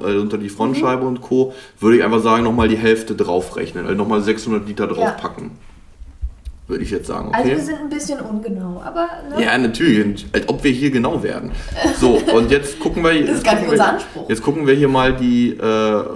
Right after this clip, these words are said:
Speaker 1: Haube hier an, also da passt halt so eine Sporttasche rein.
Speaker 2: Ja.
Speaker 1: Wie viel passt denn so in eine Sporttasche
Speaker 2: Boah,
Speaker 1: rein?
Speaker 2: keine Ahnung.
Speaker 1: Also
Speaker 2: Fünfzig Liter? Obwohl, nee, überleg mal, so ein Müllsack fünfzig Liter ist halt riesengroß. Ich würd sagen dreißig Liter.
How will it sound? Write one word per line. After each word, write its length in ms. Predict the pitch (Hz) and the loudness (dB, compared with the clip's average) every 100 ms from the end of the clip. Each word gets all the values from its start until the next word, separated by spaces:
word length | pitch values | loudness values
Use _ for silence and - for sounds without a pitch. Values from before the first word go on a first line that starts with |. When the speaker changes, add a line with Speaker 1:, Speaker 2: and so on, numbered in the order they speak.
| - | -6
Speaker 1:
Haube 260 | 117 139 185 | 0 2 2
hier 240 | 170 165 | 0 0
an, 240 | 127 156 156 | -2 -4 -4
also 440 | 120 123 120 110 - | -2 -2 -2 -4 -4
da 80 | 107 | -4
passt 240 | 107 127 | 0 -2
halt 100 | 131 | 0
so 80 | 123 | -2
eine 100 | 120 | -4
Sporttasche 680 | 110 - 127 151 165 165 175 | -4 0 0 0 -2 -2 -2
rein. 340 | 151 160 185 220 | 0 0 0 -2
Speaker 2:
Ja. 300 | 220 220 - - - _ _ _ _ | -2 -6 -8 -16 -20 _ _ _ _
Speaker 1:
Wie 120 | 101 | -8
viel 140 | 107 113 | -2 -2
passt 280 | 123 127 123 | -2 -8 -8
denn 60 | |
so 100 | 117 | -6
in 80 | 117 | -4
eine 80 | 110 | -4
Sporttasche 760 | - - 113 - - 110 - 113 | -6 -4 -4 -4 -4 -6 -4 -6
Speaker 2:
Boah, 220 | 92 92 | -4 -4
Speaker 1:
rein? 340 | 180 180 185 - | -4 -6 -8 -10
Speaker 2:
keine 200 | 190 190 | -12 -10
Ahnung. 560 | 202 208 196 196 - - - | -12 -10 -10 -12 -16 -18 -8
Speaker 1:
Also 460 | 98 101 101 98 247 | -6 -2 0 0 -2
Speaker 2:
Fünfzig 520 | 240 247 - 311 311 _ | -10 -12 -16 -16 -16 _
Liter? 200 | 294 285 | -16 -14
Obwohl, 420 | - 196 220 277 285 | -12 -10 -4 -4 -4
nee, 200 | 277 277 | -6 -6
überleg 360 | 254 254 269 | -6 -6 -10
mal, 120 | 269 208 | -8 -8
so 120 | 220 | -6
ein 180 | 220 214 | -4 -4
Müllsack 460 | 247 302 311 311 - | -4 -6 -6 -8 -10
fünfzig 420 | 302 294 - 269 | -14 -14 -14 -14
Liter 320 | 277 277 294 - | -10 -6 -6 -8
ist 80 | 240 | -10
halt 140 | 226 220 | -14 -12
riesengroß. 300 | 220 214 - | -10 -10 -10
Ich 140 | 269 | -10
würd 120 | 392 | -10
sagen 260 | 339 302 269 | -6 -6 -6
dreißig 420 | 226 220 220 214 | -4 -4 -6 -8
Liter. 340 | 185 170 165 | -8 -6 -8